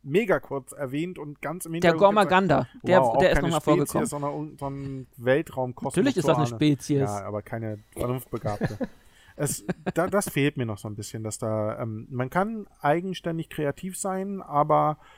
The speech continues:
Speaker 1: so in bestimmten Punkten scheint da noch nicht so das Interesse zu sein. Stattdessen drängen sie dann wieder irgendwelche Spezies, die wir schon zum tausendsten Mal gesehen haben, wie
Speaker 2: Und
Speaker 1: Vulkanier, wie
Speaker 2: Und
Speaker 1: Andorianer
Speaker 2: genau.
Speaker 1: in,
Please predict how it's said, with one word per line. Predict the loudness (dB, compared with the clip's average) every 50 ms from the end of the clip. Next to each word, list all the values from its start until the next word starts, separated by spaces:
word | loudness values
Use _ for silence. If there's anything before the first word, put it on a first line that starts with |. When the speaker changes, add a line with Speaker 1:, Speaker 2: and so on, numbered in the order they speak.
| -20 _ _
Speaker 1:
so | -4 0 2 2
in | 2 2 0 0 -2 -4
bestimmten | -6 -2 0 0 0 0 -2 -8
Punkten | -6 -4 -4 -4 -6 -8 -8 -8 -8 -8 -10 -10 -6
scheint | -2 -2 -2 0 0 0
da | 0 0
noch | 0 0
nicht | -2 -4 -4
so | -4 -4
das | -4 -4 -6
Interesse | -8 -6 -4 -4 -4 -4 -6
zu | -8 -4 -2
sein. | -2 -2 -2 -2
Stattdessen | -4 -6 -4 -4 -4 -2 -4 -6 -6 -8 -12 -16 -10 -6
drängen | -2 0 2 2 0
sie | 0 0
dann | 0 0 0 0 2
wieder | 2 2 4
irgendwelche | 4 2 0 0 0 0 -2 -2 -2 -2 -2 -4 -4
Spezies, | -4 -4 -4 -4 -4 -4 -4 -6 -6 -6
die | -4 -4
wir | -4 -4
schon | -4 -6 -8 -10
zum | -10 -10 -6
tausendsten | -2 0 0 0 0 -2 -8 -8 -4
Mal | -2 -2 -2 -2
gesehen | -2 -4 -6 -4 -4 -2 -2
haben, | -2 -2 -2
wie | -2 -2 -2 -2
Speaker 2:
Und | 0 0
Speaker 1:
Vulkanier, | 0 0 0 0 -2 0 2 2 2 2 0 0 0 2 2 2 2 0 -2 -4 -8 -18 -20 -20 -14 -6
wie | -2 -2 0 2 2 0
Speaker 2:
Und | 2 2
Speaker 1:
Andorianer | 2 4 4 4 2 2 2 4 4 4 4 4 4 4 4
Speaker 2:
genau. | 4 4 2 2 0 -4 -12 -20 -20 -20 -8 -4 -4
Speaker 1:
in, | -2 -2 -2 -4 -6 -8 -12 -18